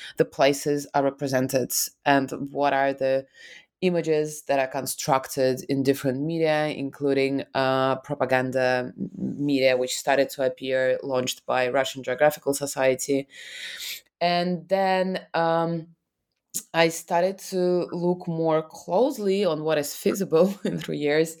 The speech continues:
And I just, uh, you know, came across, um, a small museum, uh, near my dacha, near my country house, um, um, in Moscow region. And, um,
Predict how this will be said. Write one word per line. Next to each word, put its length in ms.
And 400
I 80
just, 440
uh, 40
you 160
know, 180
came 240
across, 720
um, 560
a 40
small 320
museum, 800
uh, 200
near 260
my 180
dacha, 520
near 140
my 160
country 340
house, 480
um, 360
um, 640
in 120
Moscow 300
region. 420
And, 760
um, 640